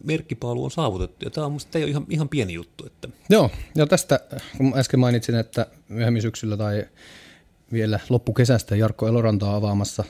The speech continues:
Speaker 2: poikkeuksellisen vaikeaa työmarkkinasyksyä, niin meillä on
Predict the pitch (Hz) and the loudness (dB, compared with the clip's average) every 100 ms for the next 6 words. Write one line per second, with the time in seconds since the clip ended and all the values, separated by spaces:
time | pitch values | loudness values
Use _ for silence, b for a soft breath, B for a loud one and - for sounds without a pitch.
0 | - 117 110 107 101 104 98 98 107 101 | -2 -2 0 -2 0 0 0 0 0 -2
1 | - 135 123 110 120 110 107 104 113 101 | 0 2 2 0 0 2 2 -2 0 0
2 | - B B B B B - 113 110 - | -2 B B B B B 0 2 2 -2
3 | 117 110 110 104 110 | 0 2 2 2 0